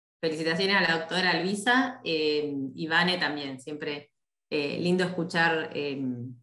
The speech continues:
todo lo que estudian de mama y nos aportan a todos. Em, vamos al próximo módulo.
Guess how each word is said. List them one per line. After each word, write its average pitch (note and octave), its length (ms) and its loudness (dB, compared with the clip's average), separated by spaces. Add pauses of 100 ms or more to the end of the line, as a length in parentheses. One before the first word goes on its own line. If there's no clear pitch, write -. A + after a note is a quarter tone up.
(340)
todo E3+ 140 0
lo D#3+ 120 0
que D3 60 -4
estudian D#3+ 560 -2
de C3+ 100 -2
mama D#3 560 -2
y D3+ 120 -4
nos D3 180 -6
aportan C#3+ 760 -4
a C#3+ 160 -6
todos. C#3 500 -6 (500)
Em, D3 480 2 (120)
vamos F3 320 6
al D#3+ 120 4
próximo F3+ 360 0
módulo. F#3 600 2